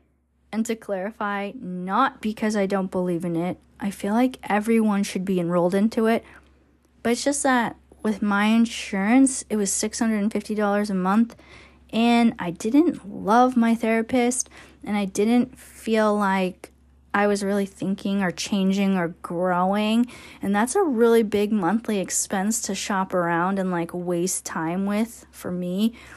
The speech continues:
So I started to look for more accessible ways to help my brain. I have actually been thinking about revisiting therapy now that I have a new insurance. We'll see.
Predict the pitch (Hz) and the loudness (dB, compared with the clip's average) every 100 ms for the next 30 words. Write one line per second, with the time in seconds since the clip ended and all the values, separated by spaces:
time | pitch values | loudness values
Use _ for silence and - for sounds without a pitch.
0 | - - - 214 202 202 185 220 226 - | -20 -8 -2 0 0 0 0 2 0 2
1 | 262 226 220 220 208 202 196 196 - 196 | 2 2 -2 -2 -2 0 0 0 -2 -4
2 | - - - 160 - 220 226 220 226 220 | -2 -2 0 -2 0 0 2 2 2 2
3 | 226 247 - 254 254 247 254 254 254 254 | 2 0 0 2 4 4 6 4 4 4
4 | 254 262 262 - - - - _ _ 208 | 6 6 4 -2 -20 -20 -20 _ _ -2
5 | 208 208 214 202 - - 214 208 196 240 | 2 2 2 0 -4 -8 -4 0 0 0
6 | - 269 247 233 214 208 196 180 180 170 | 0 0 2 2 0 0 0 -2 -2 -4
7 | 180 180 202 233 233 247 226 233 240 247 | -2 -2 0 0 -2 -2 -2 -4 -2 -2
8 | 226 208 190 202 175 175 180 190 208 - | 0 -2 -4 -4 -4 -6 -4 -2 -4 -4
9 | 214 220 226 - - - - _ _ - | -2 -2 -4 -8 -18 -20 -20 _ _ -4
10 | 208 240 - 185 170 190 254 | -4 -4 -6 -4 -4 -2 -4